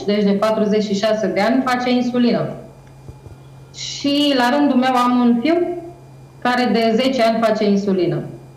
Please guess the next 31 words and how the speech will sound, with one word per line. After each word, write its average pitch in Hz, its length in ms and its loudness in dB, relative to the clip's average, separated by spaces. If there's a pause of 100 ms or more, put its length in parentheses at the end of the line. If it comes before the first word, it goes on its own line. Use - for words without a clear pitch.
(160)
După 208 240 0
cum 226 180 0
a 220 120 2
spus 240 200 0
și 240 160 -2
Ensar, 220 280 0
este 220 440 0
diabet 196 420 0
de 196 200 0
tip 196 400 -2
unu 262 440 2
și 240 640 0 (260)
nu 226 440 2
este 226 680 0
acum 202 440 0
în 190 160 4
fază 208 240 2
de 196 340 2
operație. 196 560 -2 (460)
În 330 280 2
schimb, 330 300 0
pot 294 180 2
să 269 200 0
spun 269 280 2
că 254 80 0 (220)
cercetările 254 760 0 (280)
există 226 600 0
și 226 80 0
au 214 80 2
existat 220 380 0
întotdeauna, 202 800 0